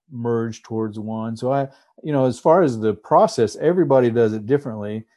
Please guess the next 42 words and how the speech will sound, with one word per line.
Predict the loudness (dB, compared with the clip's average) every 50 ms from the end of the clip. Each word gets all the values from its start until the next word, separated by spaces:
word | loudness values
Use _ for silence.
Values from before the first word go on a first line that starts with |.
| _ _ _ -10
And | -8 -8 -6 -6 -8 -6
I've | -6 -6 -4 0
got | 0 0 0 -2 -4
friends | -4 -4 -2 -2 -2 -4 -4
that | -4 -4 -6 -6 -10 _ _ _
swear | -20 -16 -12 -6 0 2 4 4 6 6 6 4 4
that | 2 0 -2
they're | -2 -2 -2 -2
pantsers | -4 -6 -6 -4 -6 -6 -6 -6 -4 -4 -4 -6
and | -8 -8 -6
write, | -4 -4 -4 -4 -6 -8 _ _ _ _ _ _ _ _ _ _ -8
uh, | -6 -4 -4 -4 -4 -8 -10 -16 _ _ -20 _ _
from | -8 -6 -6
the | -6
seat | -6 -4 -2 -2 -2
of | -2
their | -4 -4
pants. | -4 -2 -2 0 0 0 0
I, | 2 2 4 4 4 2 0 -2 -8 _ _ _ _ _ _
I | -2 2 4 4 4 4
don't | 4 2 0 0 0
understand | -2 -2 -4 -6 -8 -8 -8 -6 -4 -4 -4 -4
that. | -2 -2 -4 -4 -6 _ _ _
I | -10 -10 -8
think | -4 -4 -4 -2 -2
what | -2 -2 0 2
they | 2 4
are | 4 4 4 4 2
is | 2 -2 -4
just | -8 -8 -8 -12 _ _ _ _ _ _
way | 0 2 2 2
smarter | 2 0 -4 -6 -2 0 2 2 2 2 2
than | 2 0 0 0 0
me, | 0 0 0 0
and | 0 -2
they're | -2 -4
plotting | -6 -4 0 2 2 2 2 2 0
in | -2
their | -2 -2 -2 0
head, | 2 4 4 4 4 2
and | 0 -2
they | -2 -2 -2